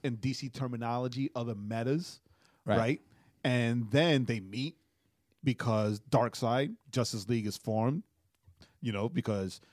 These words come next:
Speaker 1: no matter where you are, you got superhero, you got superpowers,
Speaker 2: <clears throat>
Speaker 1: you're gonna fight this guy that wants to destroy your planet,
Speaker 2: Right.
Speaker 1: right? And then from there, you break off to the other, to the, like, the mini movies,
Speaker 2: Right.
Speaker 1: right? So that
Speaker 2: Yep.
Speaker 1: has always been, like,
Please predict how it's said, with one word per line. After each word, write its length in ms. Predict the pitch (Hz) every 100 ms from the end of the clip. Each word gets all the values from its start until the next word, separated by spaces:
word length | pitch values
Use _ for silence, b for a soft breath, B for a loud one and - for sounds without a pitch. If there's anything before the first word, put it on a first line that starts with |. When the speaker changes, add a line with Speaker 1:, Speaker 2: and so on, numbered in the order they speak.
| b
Speaker 1:
no 80 | 123
matter 180 | 120 110
where 200 | 104 123
you 320 | 120 123 117
are, 260 | 110 113 143
you 160 | 131 110
got 160 | 110
superhero, 640 | - 123 113 113 117 127
you 60 | 139
got 140 | 120 117
superpowers, 600 | 131 120 127 143 147 - 107
Speaker 2:
<clears throat> 80 | -
Speaker 1:
you're 120 | 123
gonna 120 | 120
fight 320 | 104 - 160 -
this 140 | 120
guy 220 | - 117
that 80 | 104
wants 200 | 107 113
to 40 | 110
destroy 640 | 104 - 131 123 117 117 -
your 240 | 113 101
planet, 500 | - 131 143 113 - _ 110
Speaker 2:
Right. 180 | 95 -
Speaker 1:
right? 200 | 110 - b
And 220 | - 123
then 320 | 120 131 131 127
from 260 | 131 113
there, 160 | 113 185
you 160 | 131
break 240 | 123 120 117
off 200 | 110 104
to 100 | 135
the 180 | 113 110
other, 400 | 107 104 107 101 - _ _ _ -
to 100 | 131
the, 120 | 117
like, 140 | 117 -
the 80 |
mini 200 | 117 143
movies, 480 | 120 98 85 73 - -
Speaker 2:
Right. 120 | 120
Speaker 1:
right? 120 | 95 - _ _ _ - _
So 380 | - 143 120 107 B B B B B _ _
that 120 | 123 151
Speaker 2:
Yep. 80 |
Speaker 1:
has 120 | 151 131
always 400 | 185 190 170 117
been, 260 | 147 135
like, 280 | 127 117 110